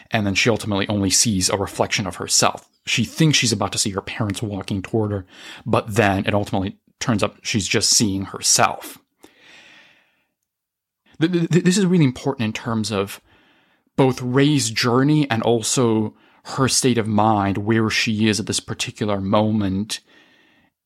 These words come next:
in the sequel trilogy, which is that even after the events of Force Awakens, even after Maz Kanata tells her in the basement of the castle on Takodana that her parents aren't coming back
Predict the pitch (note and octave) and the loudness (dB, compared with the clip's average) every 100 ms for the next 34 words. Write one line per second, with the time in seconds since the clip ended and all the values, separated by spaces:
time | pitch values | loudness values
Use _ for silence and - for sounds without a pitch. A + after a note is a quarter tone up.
0 | _ A#2 G#2 F#2 F2+ - G3+ D3 - F2+ | _ 0 0 0 2 2 2 0 -2 -6
1 | F2 G2 F#2 G2 - G2+ G#2+ G2 - _ | -6 -10 -10 -10 -8 -6 -4 -4 -6 _
2 | _ _ _ _ _ _ _ F3+ G3+ A3+ | _ _ _ _ _ _ _ 4 4 4
3 | G#3+ C#3+ D#3 E3 - B2 G#2+ G#2 A#2 A2 | 2 2 0 -2 0 0 2 2 2 2
4 | A2+ A#2 - A#2+ A2 G#2+ G#2+ G#2 F#2 F2+ | 2 0 -2 -2 -2 -4 -4 -4 -4 -2
5 | C#3 D#3+ D3+ C#3 - A2 G#2 G#2 G#2+ - | 0 2 4 2 2 0 2 2 0 0
6 | A2+ G#2 G2 F2 - A2 A2 G#2+ - F#2 | -2 -2 -2 -4 -2 2 2 2 0 -2
7 | F#2 - F#2+ F2+ F#2+ F#2+ G2+ G2 F#2+ - | -4 -4 -2 -2 -2 0 0 2 2 0
8 | G2 F#2+ F2+ F2+ - - G2+ G2+ G2 F#2+ | 0 0 0 -4 -6 -2 -2 -2 -4 -6
9 | G2 G#2 G#2 F2+ - - - A#2+ A2+ - | -2 0 0 -2 -12 -20 -2 0 0 0
10 | A#2+ - C#3+ B2+ A#2 A2 G#2+ - - - | 0 0 2 4 4 4 2 -2 -8 0
11 | B2+ A2 A2 - G#2+ G2 F#2+ G#2 G2 F2+ | 2 2 0 -2 0 0 2 2 2 -2
12 | F2+ - | -4 -8